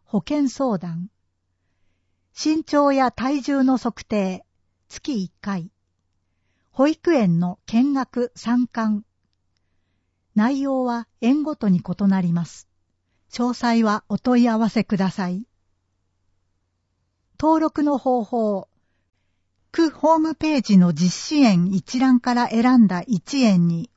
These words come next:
お問い合わせの上、その園で登録用紙に記入してください。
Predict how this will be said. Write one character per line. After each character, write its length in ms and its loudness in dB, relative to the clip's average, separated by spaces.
お 80 -2
問 260 0
い 60 0
合 80 -2
わ 120 0
せ 160 0
の 180 2
上、 280 -2
そ 140 0
の 180 6
園 240 4
で 240 -4
登 180 -2
録 240 -4
用 220 0
紙 180 -2
に 140 4
記 160 4
入 240 8
し 140 -14
て 100 -2
く 80 -8
だ 140 -4
さ 180 -8
い。 140 -12